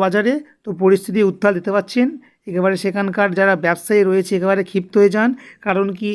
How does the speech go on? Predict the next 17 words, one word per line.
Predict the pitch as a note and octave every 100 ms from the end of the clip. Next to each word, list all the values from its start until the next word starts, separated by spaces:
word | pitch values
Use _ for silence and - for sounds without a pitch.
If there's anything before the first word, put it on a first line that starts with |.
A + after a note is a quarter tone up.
| F#3
এই | F#3
যে | G3+ F#3
টাকা | F3+ F3 G#3
নেওয়ার | G#3 G#3 F#3
ঘটনাটা | E3+ E3 F#3 F#3+
শুধুমাত্র | F#3+ F#3+ F#3+ G#3 G#3 F#3+
ওই | G3+ _ _ _
নির্দিষ্ট | G#3 G#3 F3+ A3+ - B3+ A3+
যে | G#3+
ওই | A3 A3
গাড়িটা, | G#3 G#3+ F#3
তা | F#3
কিন্তু | G3+ G3 G3+
নয়, | A3 F#3
প্রতিটা, | C4+ C#4+ D#4 - C#3 _ _ -
প্রতিটা | B3 C4+ E4+ B3
মাছের | G#3 A#3+